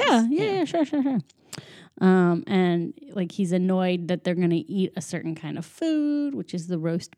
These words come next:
Speaker 1: beast. Like, he hates it. He hates everything about this holiday.
Speaker 2: Did you notice the beast had no bones on the inside? It had, like, legs sticking out, but they cut a whole slice of beast.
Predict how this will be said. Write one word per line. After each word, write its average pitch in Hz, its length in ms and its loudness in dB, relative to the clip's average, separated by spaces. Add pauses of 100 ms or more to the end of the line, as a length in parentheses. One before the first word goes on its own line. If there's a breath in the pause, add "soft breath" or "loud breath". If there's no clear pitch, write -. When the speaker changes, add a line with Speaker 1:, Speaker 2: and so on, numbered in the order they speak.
Speaker 1:
beast. 269 520 0
Like, - 160 -10
he - 160 -8
hates 240 400 -2
it. 226 200 -4
He 175 160 -8
hates 170 280 -6 (100)
everything 226 440 0
about 190 220 0
this 170 120 -4
holiday. 156 720 -6
Speaker 2:
Did 170 140 -2
you 208 80 -2
notice 285 180 -4
the 175 100 2
beast 147 300 0
had 131 160 -2
no 139 160 2
bones 131 460 -2
on 117 120 -6
the 98 160 -12
inside? 139 360 -4
It 131 60 -6
had, 165 180 -4
like, 143 160 -4
legs 127 320 -6
sticking 160 260 -6
out, 175 140 -8
but - 80 -10
they - 100 -6
cut - 160 -10
a 139 60 -8
whole 156 320 -6
slice - 420 -12
of - 160 -14
beast. 147 380 -10